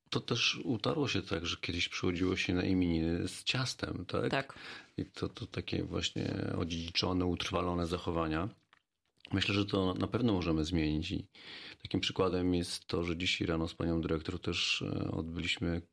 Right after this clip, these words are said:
Speaker 1: kolejną lekcję, e, w czwartym, e, liceum w Zielonej Górze.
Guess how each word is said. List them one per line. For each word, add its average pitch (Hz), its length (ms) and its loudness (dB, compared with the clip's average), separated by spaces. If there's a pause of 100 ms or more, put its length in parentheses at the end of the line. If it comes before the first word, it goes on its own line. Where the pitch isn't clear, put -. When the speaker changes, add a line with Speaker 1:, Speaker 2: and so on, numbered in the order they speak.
Speaker 1:
kolejną 87 580 2
lekcję, 82 520 0
e, 78 80 -4 (1300)
w - 120 -18
czwartym, 80 720 -2
e, 80 280 0
liceum 80 540 -2
w 80 40 -4
Zielonej 80 300 0
Górze. 78 440 0